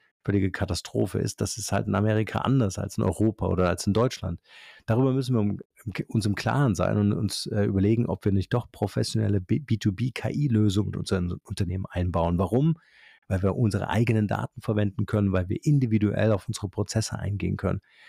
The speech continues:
Aber das muss ich wissen. Und dieses Wissen kannst du zum Beispiel eben auch, ist auch Teil unseres Transformationsprogramms,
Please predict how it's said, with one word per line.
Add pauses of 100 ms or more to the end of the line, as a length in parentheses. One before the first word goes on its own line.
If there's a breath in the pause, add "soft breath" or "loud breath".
(180 loud breath)
Aber
das
muss
ich
wissen.
Und
dieses (100)
Wissen (420 soft breath)
kannst
du
zum
Beispiel
eben (120)
auch,
ist
auch
Teil
unseres
Transformationsprogramms,